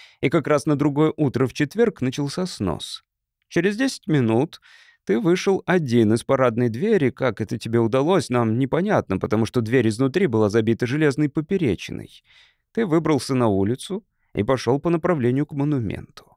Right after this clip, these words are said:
Скоро к тебе присоединилась какая-то старая женщина,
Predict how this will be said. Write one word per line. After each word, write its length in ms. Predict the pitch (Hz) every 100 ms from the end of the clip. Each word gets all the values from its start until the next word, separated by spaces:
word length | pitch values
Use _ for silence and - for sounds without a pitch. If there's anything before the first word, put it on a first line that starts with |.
| _ _ _ -
Скоро 180 | - 117
к 60 | -
тебе 220 | 120 123
присоединилась 720 | 120 120 127 117 143 170 113
какая-то 400 | - 110 117 131
старая 360 | - 139 127 165
женщина, 540 | 185 123 85 95 95